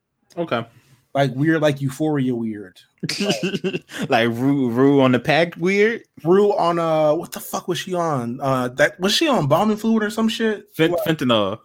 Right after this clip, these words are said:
Speaker 2: fentanyl, yeah.
Speaker 1: Yeah,
Speaker 2: Like,
Speaker 1: yeah.
Speaker 2: I'm on that shit, bro.
Speaker 1: <laughs>
Speaker 2: That shit's weird.
Speaker 1: She was zoning, man. Goddamn.
Speaker 2: Uh, what else I read?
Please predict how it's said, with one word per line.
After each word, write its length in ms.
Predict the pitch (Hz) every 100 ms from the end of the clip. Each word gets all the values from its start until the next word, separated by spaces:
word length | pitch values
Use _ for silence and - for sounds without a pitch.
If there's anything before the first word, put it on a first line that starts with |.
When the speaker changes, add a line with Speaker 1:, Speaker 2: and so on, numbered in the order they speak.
| -
Speaker 2:
fentanyl, 520 | 277 247 214 170 160
yeah. 280 | 214 220 143
Speaker 1:
Yeah, 320 | 117 113 -
Speaker 2:
Like, 100 | 185 107 117 143
Speaker 1:
yeah. 60 | 143
Speaker 2:
I'm 100 | 254
on 120 | 262 240 -
that 180 | 214 -
shit, 220 | 151 -
bro. 920 | 139 147 - - - 127 - - - - _
Speaker 1:
<laughs> 180 | -
Speaker 2:
That 80 | 170
shit's 220 | - 233 160
weird. 420 | 156 175 120 110 - -
Speaker 1:
She 160 | -
was 180 | 117 98
zoning, 440 | 104 110 107 95
man. 320 | 90 87 87 95
Goddamn. 580 | 98 98 92 98 85 85 _ _ -
Speaker 2:
Uh, 300 | 151 156 139
what 160 | 139 185
else 200 | 180 185
I 80 |
read? 400 | 170 147 127 131